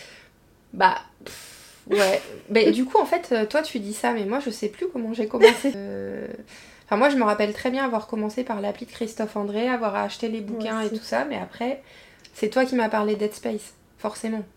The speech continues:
Speaker 1: Je
Speaker 2: Mm.
Speaker 1: serais jamais allée vers une appli en anglais, euh.
Speaker 2: Ouais.
Speaker 1: Moi, j'avais apprécié déjà l'approche de Christophe André.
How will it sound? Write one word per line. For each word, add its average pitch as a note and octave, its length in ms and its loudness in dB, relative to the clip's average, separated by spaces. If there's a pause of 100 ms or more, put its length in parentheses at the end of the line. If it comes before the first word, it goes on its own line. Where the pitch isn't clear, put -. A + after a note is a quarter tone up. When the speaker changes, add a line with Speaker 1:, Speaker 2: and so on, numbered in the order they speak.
(160)
Speaker 1:
Je B3 140 0
Speaker 2:
Mm. A#3+ 40 4
Speaker 1:
serais A3 220 0
jamais A3 240 2
allée A3+ 200 4
vers G#3+ 180 0
une G3+ 120 -2
appli G3+ 260 -6
en G#3 120 0
anglais, G#3 480 -2
euh. F#3+ 280 -6 (220)
Speaker 2:
Ouais. G#3 300 -2 (1400)
Speaker 1:
Moi, A#3+ 160 6
j'avais A#3 300 6
apprécié B3 440 0
déjà A#3 320 0
l'approche A3 380 0
de G#3+ 80 0
Christophe G#3 500 -8
André. A#3+ 640 0